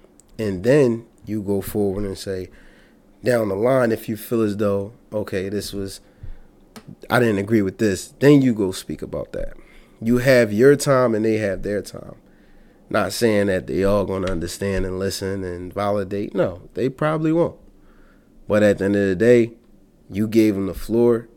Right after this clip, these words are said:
and they'll respect that. So when they go to give you the floor back, you good. Just say what you gotta say. Say it in the nicest way possible without any harm or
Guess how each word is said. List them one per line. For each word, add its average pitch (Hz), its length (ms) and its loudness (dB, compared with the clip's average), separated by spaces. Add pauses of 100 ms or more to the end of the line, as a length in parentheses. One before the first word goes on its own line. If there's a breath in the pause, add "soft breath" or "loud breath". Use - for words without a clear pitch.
(120)
and 90 180 -4
they'll 104 180 2
respect 98 600 -4
that. 76 240 -8 (800 soft breath)
So - 180 -6
when 98 200 -2
they 98 120 -2
go 104 220 0
to 92 100 -2
give 98 240 -2
you 95 140 -4
the 90 120 -4
floor 80 500 -10
back, - 680 -2 (1600)
you 95 180 -6
good. 120 580 6
Just - 220 -12
say 101 160 -2
what 95 140 -4
you 101 100 -6
gotta 90 260 -2
say. 120 420 -2 (600 loud breath)
Say 95 280 -2
it 90 80 0
in 90 160 -2
the 90 100 -6
nicest 92 420 -4
way 90 140 -4
possible 113 640 -2
without 95 500 -6
any 92 220 -6
harm 107 480 0
or 90 200 -6